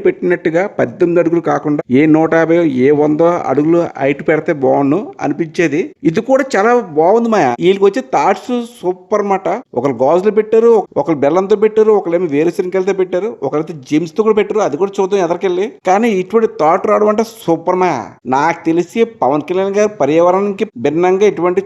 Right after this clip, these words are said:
చేస్తే బాగుండని చెప్పేసి ఎప్పుడైతే చెప్పారో అప్పటి నుంచి కూడా స్టార్ట్ చేశారు మాయా. మన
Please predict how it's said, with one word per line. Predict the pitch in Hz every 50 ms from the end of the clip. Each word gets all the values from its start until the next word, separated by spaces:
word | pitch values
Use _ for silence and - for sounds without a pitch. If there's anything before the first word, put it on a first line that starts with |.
| -
చేస్తే | 151 151 156 - - 180 135 120 127
బాగుండని | 131 143 156 165 175 185 185 180 185
చెప్పేసి | 180 - - 202 160 -
ఎప్పుడైతే | - 170 170 175 165 180
చెప్పారో | 175 165 - 190 190 165 123
అప్పటి | - - 156 165 170
నుంచి | 170 160 185 180 160 175
కూడా | 180 185 202 196
స్టార్ట్ | - - 120 139 - - -
చేశారు | 156 156 160 170 160
మాయా. | 156 135 117 95 92 104 117 _ _ _ - 131 123
మన | 135 147 175